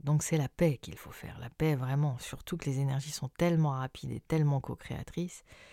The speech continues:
que, que il faut un positionnement énorme sur cette année deux mille vingt-quatre. Énorme. Donc, euh, et ça c'est un, un vrai, vrai défi de l'année, encore. Il y en a beaucoup, mais, mais il y a des dons exceptionnels,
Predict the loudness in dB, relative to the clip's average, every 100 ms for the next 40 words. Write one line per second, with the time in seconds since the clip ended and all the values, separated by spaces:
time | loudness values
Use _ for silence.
0 | -20 -20 _ -6 0 2 0 -4 -8 -4
1 | -4 -4 -8 -12 -12 0 0 2 4 4
2 | 2 2 4 4 4 6 8 6 2 -4
3 | -8 -8 -6 -6 -4 -6 -8 -8 -10 -12
4 | -14 -16 -16 4 6 6 2 -10 -20 _
5 | -20 -20 -20 -20 _ _ 2 4 2 2
6 | 4 6 4 2 0 _ 0 2 2 0
7 | -2 -6 -12 -20 _ _ _ _ _ -6
8 | -4 2 4 4 2 -2 -4 -6 -8 -8
9 | -8 -8 -8 -10 -14 _ _ -10 -6 -6
10 | -8 -12 _ _ -20 -20 -20 _ 4 6
11 | 4 2 -6 -10 -8 2 6 6 4 -10
12 | -18 -16 -14 -10 -4 -2 -2 -2 -2 -4
13 | -4 -8 -10 -6 -4 -2 -4 -8